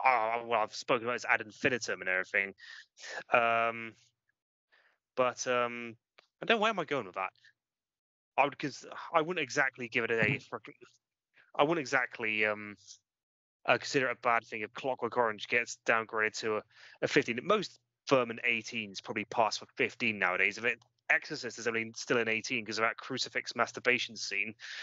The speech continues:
So, I mean, now, you mentioned dystopias, 'cause I wanted to segue into my next point, 'cause it's not really sci-fi, this next film we're talking about. It's certainly not fantasy. It's very gritty and realistic,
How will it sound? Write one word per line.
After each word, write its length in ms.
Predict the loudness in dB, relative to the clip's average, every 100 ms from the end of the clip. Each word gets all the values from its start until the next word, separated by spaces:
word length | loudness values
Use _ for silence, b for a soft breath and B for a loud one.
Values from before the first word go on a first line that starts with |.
| B B -4
So, 400 | 0 4 6 4
I 80 |
mean, 420 | 2 -2 -4 -8 -12 -20 -20 _ _ _ B B 2
now, 240 | 2 2 _ _ -2
you 80 |
mentioned 260 | -2 -2 -2
dystopias, 720 | -2 -2 -2 -2 -2 -6 -4
'cause 140 | -2
I 20 | 0
wanted 260 | 0 -4
to 100 | -8 -8 -12 -4
segue 480 | 0 0 0 0 0
into 220 | -2 -2
my 100 | 0
next 260 | 0 -2 -8
point, 320 | -2 -2 -4 B B B 2
'cause 220 | 2 2
it's 160 | -4 -2
not 160 | -2
really 120 | 0
sci-fi, 640 | -2 2 2 2 0 0 0
this 280 | -2 -2 -4
next 240 | -4 -4
film 100 | -6
we're 60 | -2
talking 240 | 0 2
about. 340 | 4 4 2 -8 B B
It's 100 | 4
certainly 200 | 4 2
not 60 | -2
fantasy. 480 | 2 2 2 -4 -2
It's 120 | 2
very 160 | 2
gritty 400 | 2 -4 -4 0
and 120 | 0 2
realistic, 600 | 2 2 0 -4 -4